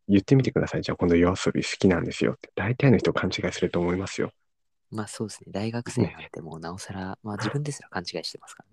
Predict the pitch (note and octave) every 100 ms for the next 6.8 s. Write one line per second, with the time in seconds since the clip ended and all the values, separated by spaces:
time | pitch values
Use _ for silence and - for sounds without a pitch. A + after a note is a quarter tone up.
0 | _ G#2+ F#2 A#2 D#3 F3 C3 G2 F2+ F#2
1 | - - G#2 F#2+ - F2 F2+ F2+ E2+ E2+
2 | - - - - G2 - - - - _
3 | - - B2 G#2 - - - G#2 - C#3+
4 | C3+ B2+ C3 A2+ F2 E2+ - - F2+ F2+
5 | - E2 E2+ - D#2+ E2+ E2+ - - -
6 | G#2 A#2 A#2+ B2+ F#2 E2+ - G2